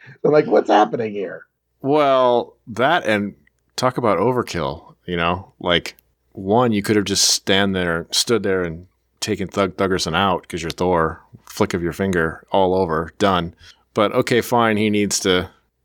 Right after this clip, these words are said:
Speaker 2: get Jane out of harm's way. He could have just grabbed her and jumped out the window, you know?
Speaker 1: Mm-hmm.
Speaker 2: I don't know. It's a cool visual, though. And I guess you could argue that maybe she's on her way back down as he goes to catch her.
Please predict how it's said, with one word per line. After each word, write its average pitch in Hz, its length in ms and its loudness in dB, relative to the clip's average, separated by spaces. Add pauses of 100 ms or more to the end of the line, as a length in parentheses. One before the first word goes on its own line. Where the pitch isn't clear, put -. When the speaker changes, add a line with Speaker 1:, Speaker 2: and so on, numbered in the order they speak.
Speaker 2:
get 117 180 0
Jane 104 260 0
out 98 120 2
of 87 80 -4
harm's 95 360 0
way. 107 280 2
He 107 140 -2
could 139 160 0
have 123 80 2
just 95 180 -4
grabbed 98 300 0
her 98 60 0
and 90 100 -2
jumped 95 220 -2
out 92 120 2
the 85 80 -8
window, 90 340 -2
you 78 120 -8
know? 85 220 -4 (420)
Speaker 1:
Mm-hmm. 98 500 -4
Speaker 2:
I 98 120 4
don't 92 120 2
know. 78 220 -2 (420)
It's 143 140 -2
a - 40 0
cool 233 180 0
visual, 123 380 0
though. 76 260 -4 (400)
And 131 120 0
I 131 80 2
guess 135 320 0
you 135 80 4
could 120 120 2
argue 107 320 2
that 98 220 0 (160)
maybe 104 580 0
she's 110 240 0
on 104 120 2
her 101 120 0
way 98 160 2
back 95 260 0
down 107 500 0
as 135 200 0
he 143 160 0
goes 139 280 2
to - 80 -4
catch 147 240 0
her. 180 280 -2